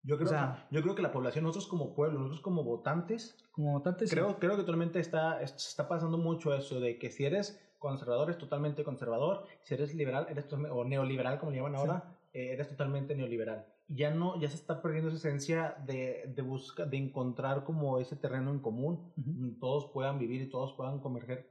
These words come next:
Speaker 1: de una sola manera como sociedad. Sí creo que está pasando. Creo que en México todavía no tanto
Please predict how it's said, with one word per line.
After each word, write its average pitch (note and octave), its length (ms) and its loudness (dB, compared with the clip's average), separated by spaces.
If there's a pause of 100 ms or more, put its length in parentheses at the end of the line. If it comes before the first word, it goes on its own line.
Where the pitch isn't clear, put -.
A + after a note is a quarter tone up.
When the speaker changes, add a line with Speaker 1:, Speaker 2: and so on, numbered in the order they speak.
Speaker 1:
de B2+ 100 -6
una B2+ 160 -4
sola B2 180 -4
manera D#3+ 300 -4
como C#3 160 -8
sociedad. C#3+ 400 0 (360)
Sí D#3+ 140 0
creo D#3+ 160 2
que E3 60 0
está D#3+ 180 -2
pasando. E3 420 0
Creo G3+ 200 0
que A3+ 60 -2
en A3 60 2
México G#3+ 640 0
todavía D3+ 340 4
no F#3 140 -2
tanto F#3+ 560 -4